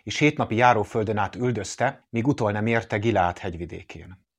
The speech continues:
Isten azonban eljött az Arám Lábánhoz álmában, azon az éjszakán, és ezt mondta neki:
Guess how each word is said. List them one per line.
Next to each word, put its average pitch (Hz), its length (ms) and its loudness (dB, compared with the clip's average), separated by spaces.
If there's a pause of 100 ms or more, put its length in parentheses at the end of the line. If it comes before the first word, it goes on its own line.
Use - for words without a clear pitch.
(1300)
Isten 156 340 2
azonban 120 420 2
eljött 120 760 0
az - 140 -6
Arám 117 260 4
Lábánhoz 101 520 2
álmában, 127 560 4
azon 113 220 -4
az 95 120 -6
éjszakán, 104 420 -4
és 92 140 -4
ezt 95 160 -12
mondta 87 240 -12
neki: 87 340 -16